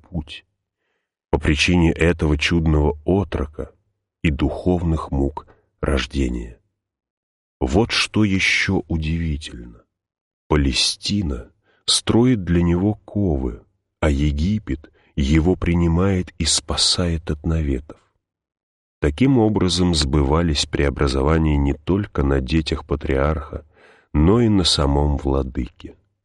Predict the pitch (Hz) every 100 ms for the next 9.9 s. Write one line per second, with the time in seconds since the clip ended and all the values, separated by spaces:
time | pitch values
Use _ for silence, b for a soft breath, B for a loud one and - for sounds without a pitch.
0 | _ _ _ - 71 69 82 95 - 69
1 | 71 69 71 80 69 71 85 101 90 -
2 | 85 78 78 73 76 - - 78 95 92
3 | 87 80 80 80 98 123 95 87 - 82
4 | - - 71 - 73 82 76 67 - -
5 | - 69 67 78 73 - - B B B
6 | - 85 90 107 90 90 87 85 - 76
7 | 69 80 90 - 71 73 69 - 80 73
8 | 73 76 - 73 - 73 73 76 - 69
9 | 76 67 - 71 69 82 - - -